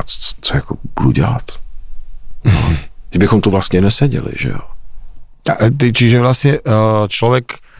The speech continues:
Speaker 2: to berie až pomaly jako keby nějaké svoje vlastnictvo, které, kterého
Speaker 1: Ano.
Speaker 2: se nechceš vzdať, hej, že jak
Speaker 1: Ano,
Speaker 2: keby,
Speaker 1: to je
Speaker 2: že
Speaker 1: ten paradox obro-, ty, ty to
Speaker 2: Mhm.
Speaker 1: nechceš, protože několikrát třeba denně, jako v mém případě, umíráš v různý intenzitě, protože máš obrovský strach o život.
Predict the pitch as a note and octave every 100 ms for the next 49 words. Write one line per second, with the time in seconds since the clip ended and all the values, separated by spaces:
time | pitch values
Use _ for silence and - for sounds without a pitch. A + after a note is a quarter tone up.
0 | - - - - - - - G#2 A#2 A#2+
1 | A#2 - - A2+ A2+ G#2+ - A#2 A2+ A2
2 | - B2 A#2 G2+ G#2 - G2 - - F2+
3 | - - F#2+ F2 F2+ - G#2 G2+ D3+ G2+
4 | G#2+ - G#2 F#2+ G2+ E2+ - F2 F#2+ G2
5 | F#2+ F2+ F2 G2+ G#2+ F#2 F#2 A#2+ - D#3+
6 | - D#3 F#3+ E3 C3 B2+ A2 A2 - C3
7 | G2+ G2+ F#2+ E3+ C#3 - - B2 B2+ -
8 | A2 C3 C3 D3 B2+ A#2+ - C3+ - C#3
9 | C#3 - A2+ C#3 G2+ G2+ A#2+ A#2 B2 B2
10 | A#2+ A2+ - B2+ - A#2+ A2 G#2+ G2+ F2+
11 | F#2 G2+ G2+ G#2 A#2 A#2 G2+ F#2+ G#2 F#2
12 | F2+ G#2 G2+ F#2 G2+ G#2 A#2 A#2 - F#2
13 | F2+ - G#2 G#2 - A#2 G#2 F#2+ F2+ D#2
14 | -